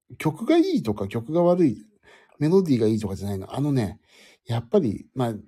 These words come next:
どの年代でもそうなんだけど、あの頃の、なんかいろんな思い出とかと結びついてあの時の曲が美化されてるからね。本当に、なんかもうバカバカしいのね。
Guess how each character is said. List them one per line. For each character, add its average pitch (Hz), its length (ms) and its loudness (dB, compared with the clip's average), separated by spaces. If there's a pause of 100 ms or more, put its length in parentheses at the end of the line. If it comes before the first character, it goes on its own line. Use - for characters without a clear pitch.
ど 139 220 2
の 254 100 4
年 123 180 4
代 110 140 2
で 110 60 0
も 101 80 -2
そ 165 120 -2
う - 20 -4
な 139 80 -4
ん 95 40 -6
だ 92 100 -8
け 95 80 -10
ど、 - 200 -12 (460)
あ 135 160 -6
の 190 140 -2
頃 233 400 2
の、 110 340 0 (580)
な 135 140 -8
ん 120 60 -6
か 95 120 -8
い 113 140 -8
ろ 160 140 0
ん 202 80 2
な 190 140 4
思 127 320 0
い 208 100 2
出 208 140 0
と 214 140 -6
か 113 160 -4
と 92 220 -12
結 110 300 -6
び 175 140 -4
つ - 140 -6
い 202 80 2
て 104 100 -4
あ 101 60 -2
の 104 80 -4
時 120 160 -4
の 101 100 -4
曲 104 240 -10
が 110 80 -2
美 117 140 -4
化 131 120 -4
さ 107 140 -6
れ 101 80 -6
て 107 100 -8
る 107 80 -8
か 107 120 -8
ら 92 80 -12
ね。 95 240 -16 (760)
本 135 420 -10
当 - 140 -6
に、 233 240 -4 (1080)
な 131 140 -6
ん 120 60 -6
か 117 100 -6
も - 160 -10
う 120 200 -6
バ 131 180 -2
カ 208 100 2
バ 285 100 4
カ 320 120 0
し 320 100 0
い 320 60 6
の 113 120 2
ね。 98 300 -8